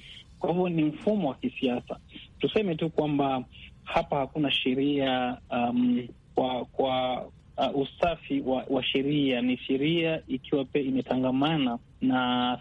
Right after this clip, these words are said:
siasa, lakini wakati sheria na siasa zinatangamana ni kwamba ile siasa inaipiku sheria.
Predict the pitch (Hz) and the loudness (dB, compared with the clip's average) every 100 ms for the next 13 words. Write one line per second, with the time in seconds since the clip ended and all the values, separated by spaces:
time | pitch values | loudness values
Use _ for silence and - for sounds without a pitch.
0 | - 135 123 - 110 - - - 135 - | -2 0 0 -2 -8 -8 -12 -2 0 2
1 | 180 143 170 160 151 143 - 143 160 156 | 0 2 -2 0 -2 -2 0 0 2 0
2 | 131 - 147 147 135 127 127 123 127 127 | -2 -2 -2 0 0 0 0 0 0 0
3 | 127 139 160 143 123 - 135 131 123 120 | 2 2 2 2 0 0 0 2 0 -2
4 | - - 139 123 - 160 - 123 123 123 | -6 -2 -2 0 0 0 0 0 0 -2
5 | - 185 - - 120 123 120 | -2 -4 -2 -2 0 0 0